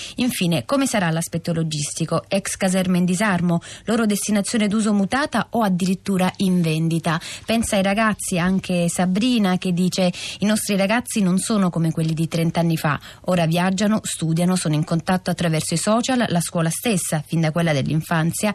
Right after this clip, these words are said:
li mette in contatto con giovani e ragazzi di altre culture. Se vogliamo parlare di educazione, a diciannove anni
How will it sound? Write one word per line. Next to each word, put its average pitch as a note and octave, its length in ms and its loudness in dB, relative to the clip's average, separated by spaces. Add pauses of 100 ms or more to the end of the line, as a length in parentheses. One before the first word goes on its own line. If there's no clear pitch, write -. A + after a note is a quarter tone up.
(240)
li B3+ 120 0
mette G#3+ 240 0
in G3+ 100 0
contatto G3 560 -2
con F#3+ 220 -2
giovani C4 440 0
e G3 100 -2
ragazzi F#3 420 0
di F3 100 2
altre E3+ 240 0
culture. D3 600 -2
Se - 440 -8
vogliamo E3+ 380 2
parlare E3 400 0
di D#3+ 120 0
educazione, F3+ 840 0
a F#3+ 100 0
diciannove G3+ 500 2
anni F3+ 440 2